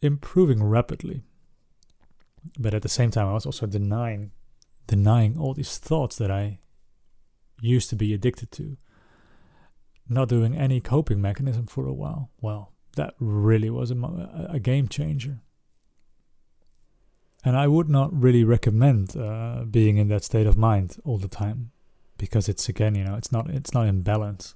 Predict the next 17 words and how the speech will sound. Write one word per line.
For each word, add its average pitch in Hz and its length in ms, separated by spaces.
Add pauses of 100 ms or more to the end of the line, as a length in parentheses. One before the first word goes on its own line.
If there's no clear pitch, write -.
(280)
And, 127 500 (760)
but 135 100
although 151 200
I 156 60
was 135 140
improving 123 560
very, 135 400
very 143 260
fast, - 580 (180)
um, 147 540 (180)
I 127 100
went 117 300
on 127 100
a 123 40
holiday 120 640
in, 120 260
uh, 123 200